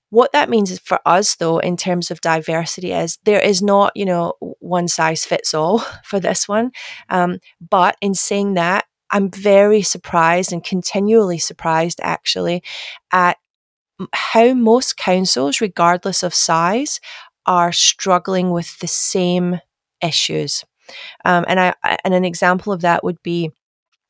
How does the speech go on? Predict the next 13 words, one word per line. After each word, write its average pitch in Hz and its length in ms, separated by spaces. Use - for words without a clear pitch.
we've 190 180
been 185 160
doing 190 240
some 180 280
work - 400
recently 180 580
with 170 280
one 175 100
of 175 100
our 165 140
larger 170 400
councils 165 720
on 165 320